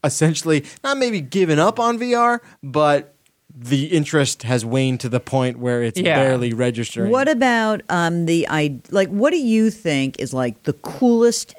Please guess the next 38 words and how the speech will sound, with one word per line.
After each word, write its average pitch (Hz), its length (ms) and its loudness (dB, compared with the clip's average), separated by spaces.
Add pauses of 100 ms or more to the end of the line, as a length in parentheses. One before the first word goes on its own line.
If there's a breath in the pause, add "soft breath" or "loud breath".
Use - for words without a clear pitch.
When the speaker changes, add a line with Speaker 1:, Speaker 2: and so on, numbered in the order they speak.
(100)
Speaker 3:
technolo-, 151 800 0
use 175 260 4
of 156 120 -2
technology 131 1000 0
right 123 360 0
now? 127 180 -2
Speaker 1:
Honestly, 170 320 0
Speaker 3:
Like, 262 80 0
to 311 60 0
me, 294 60 0
I'm 220 140 0
Speaker 1:
I 208 40 0
Speaker 3:
really 247 120 0
Speaker 1:
think 214 100 -4
Speaker 3:
getting 196 240 -2
into 180 180 -4
the 160 140 -2
idea 139 420 0
of, 120 160 -4
like, 120 240 0
how 135 180 -2
technology 131 640 -2
is 131 80 -4
gonna 120 180 -2
change 120 360 -2
medicine. 175 600 -2
Speaker 2:
Mm-hmm. 147 200 0
Speaker 3:
I'm 156 140 -2
Speaker 1:
Yeah. 185 180 2
Speaker 3:
sort 147 100 2
of - 120 -4
fascinated 139 480 0
Speaker 1:
Well, 214 100 2
Speaker 3:
by 196 120 -2
Speaker 1:
that 214 180 0
Speaker 3:
that. 226 80 -4
Speaker 1:
makes 220 220 -2
sense. 202 360 -2